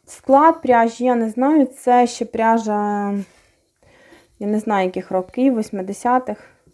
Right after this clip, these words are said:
напевно, сі-, може, сімдесятих. Це я так купила кота в мішку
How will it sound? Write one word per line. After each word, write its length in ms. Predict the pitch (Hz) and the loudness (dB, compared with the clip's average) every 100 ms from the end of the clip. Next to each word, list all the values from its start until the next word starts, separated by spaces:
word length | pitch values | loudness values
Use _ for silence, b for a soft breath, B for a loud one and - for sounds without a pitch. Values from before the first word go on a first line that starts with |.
| _ _ - | _ _ -18
напевно, 460 | 196 190 185 185 | -12 -6 -4 -4
сі-, 280 | 190 - 202 208 | -10 -16 -14 -8
може, 320 | 196 196 196 | -6 -6 -10
сімдесятих. 840 | - 190 185 180 240 247 262 - - B B B B B B - | -6 -4 -4 -4 0 0 0 -6 -10 B B B B B B -6
Це 200 | 226 226 | -2 0
я 120 | 214 | 0
так 220 | 214 - | -4 -10
купила 400 | 214 220 214 208 | -12 -4 0 0
кота 340 | 208 - 196 | -2 0 2
в 60 | 190 | 2
мішку 600 | 190 - _ 254 277 | -2 -8 _ 2 4